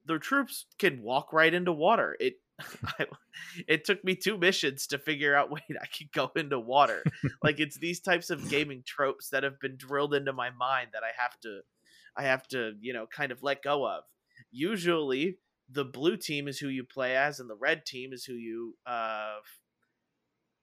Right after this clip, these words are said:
Speaker 1: the red team is who you face against. You control the Orange Star team. So now you're controlling the red, and you're facing against blue.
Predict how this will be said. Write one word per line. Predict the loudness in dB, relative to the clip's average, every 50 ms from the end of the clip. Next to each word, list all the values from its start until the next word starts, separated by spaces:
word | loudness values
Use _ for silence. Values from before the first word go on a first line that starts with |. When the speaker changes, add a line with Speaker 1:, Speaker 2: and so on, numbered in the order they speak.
| _ _ _
Speaker 1:
the | -12 -4 2
red | 2 2 2 2
team | 0 -2 -2 -2 -2
is | -2 -2
who | -2
you | -2 0
face | 2 2 2 2 -2
against. | -8 -10 -12 -16 -14 -14 -14 -14 -14 _
You | -10 -8 -6 -4
control | -2 -4 -4 0 0 0 2 2
the | 0 0 2
Orange | 2 4 2 2 0 -2 -2
Star | 0 2 2 2 2 0 -2 -6 _ _ _ _ _ _ _ -10
team. | -6 -4 -4 -4 -6 -8 -14 _ _ _ _ _ _ -10
So | -6 -4
now | 0 2 2
you're | 2 4 2 0
controlling | 0 -2 -4 0 0 0 0 0 -2 -4
the | 0 2
red, | 4 4 4
and | 4 2
you're | -4 -4
facing | 0 0 0 0 0 -4 -6
against | -4 -4 -4 -6 -6 -10 -6
blue. | -2 0 0 0 -2 -4